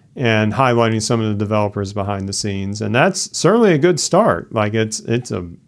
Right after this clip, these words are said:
very comprehensive resource. And my only kind of con about it is that it's a static, like, document, right? You just see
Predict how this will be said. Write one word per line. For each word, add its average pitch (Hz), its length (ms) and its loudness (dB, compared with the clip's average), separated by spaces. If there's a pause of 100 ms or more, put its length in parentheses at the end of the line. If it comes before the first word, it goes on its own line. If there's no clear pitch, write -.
very 131 420 2
comprehensive 135 720 0
resource. 185 680 -2 (880)
And 123 200 2
my 117 260 4
only 117 600 4 (160)
kind 113 240 0
of 104 280 -4 (180)
con 190 320 2
about 104 380 2
it 113 200 0
is 107 240 0
that 107 320 0 (640)
it's 117 160 -2
a 117 80 0
static, 107 480 2
like, 107 220 2
document, 117 520 0
right? 98 240 0
You 117 120 0
just 113 280 0
see 110 480 0